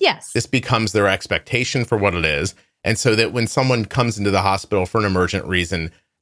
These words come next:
Speaker 2: and has diabetes, they slot them almost automatically, automatically into that space, right? "Oh, you have diabetes,
Speaker 1: Correct.
Speaker 2: you must be unwell, you must not understand, your blood sugar's probably high all the time," like, all that.
Speaker 1: Yes.
Speaker 2: But you just said something now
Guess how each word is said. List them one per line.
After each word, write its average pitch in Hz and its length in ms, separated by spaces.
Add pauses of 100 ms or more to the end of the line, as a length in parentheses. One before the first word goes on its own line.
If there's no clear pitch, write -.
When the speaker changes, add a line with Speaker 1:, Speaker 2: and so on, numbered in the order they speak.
Speaker 2:
and 95 180
has 160 320
diabetes, 76 720 (280)
they 120 180
slot 135 460
them 113 140
almost 98 360
automatically, 98 760
automatically 98 720
into 95 220
that 85 260
space, - 480
right? 85 180
"Oh, 98 100
you 98 100
have 92 100
diabetes, 98 300
Speaker 1:
Correct. 92 200
Speaker 2:
you 92 40
must - 180
be 98 60
unwell, 92 480
you 85 80
must 92 180
not 82 140
understand, 98 580
your 80 100
blood 82 200
sugar's 85 200
probably 80 220
high 107 160
all 98 140
the 92 60
time," 92 260
like, 82 140
all 95 160
that. 98 260 (160)
Speaker 1:
Yes. 165 420
Speaker 2:
But - 160
you 143 240
just - 280
said 147 220
something 120 440
now 87 340